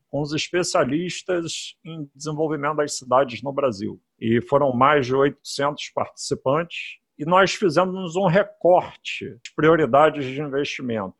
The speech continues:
E todos os itens brasileiros eram itens considerados básicos. Então, era infraestrutura das cidades, a gente falando de água, esgoto, saneamento, políticas públicas,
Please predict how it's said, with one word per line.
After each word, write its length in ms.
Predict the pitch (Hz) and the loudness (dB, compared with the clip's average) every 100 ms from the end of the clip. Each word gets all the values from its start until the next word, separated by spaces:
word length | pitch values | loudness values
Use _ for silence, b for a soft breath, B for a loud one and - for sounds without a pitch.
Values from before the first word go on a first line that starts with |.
| _ | _
E 100 | 147 | -12
todos 420 | - 214 240 202 | 0 0 0 -4
os 280 | 202 120 113 | -6 -6 -6
itens 600 | 147 - 117 98 - - _ _ | -8 -6 -10 -10 -12 -18 _ _
brasileiros 1200 | 107 135 190 156 143 127 156 156 101 95 - - _ _ | 0 4 4 2 -4 -2 -2 -4 -6 -10 -14 -20 _ _
eram 340 | 117 135 156 139 | 0 0 0 -2
itens 640 | 127 151 - 156 156 - | -2 -4 -4 -4 -4 -10
considerados 840 | - 147 - 143 135 127 135 147 117 | -6 -6 -6 0 2 4 2 0 -8
básicos. 880 | 95 127 113 92 92 _ - - - | 4 6 6 2 -10 _ -20 -20 -8
Então, 220 | - 139 | 2 6
era 420 | 135 123 113 98 - | 6 8 6 4 -2
infraestrutura 880 | 143 175 175 160 - 131 113 147 135 | -4 -2 0 0 0 -6 -2 0 0
das 280 | 117 123 - | 0 -2 -4
cidades, 520 | 101 113 147 175 123 | -2 2 4 2 -4
a 60 | 107 | -6
gente 260 | 104 135 - | -4 -6 -4
falando 440 | 131 120 131 117 | -2 -2 -4 -6
de 160 | 101 110 | -2 2
água, 480 | 123 143 120 104 | 6 6 2 -4
esgoto, 640 | 92 87 95 107 123 147 - b | -6 -8 -4 2 4 2 0 b
saneamento, 840 | - - 123 123 107 107 127 147 151 b | -4 2 2 2 0 0 0 0 -4 b
políticas 640 | - 165 175 175 - 123 - | 0 4 4 2 -4 -6 -6
públicas, 920 | _ 147 170 170 180 185 165 - | _ 0 0 -2 -4 -4 -4 -6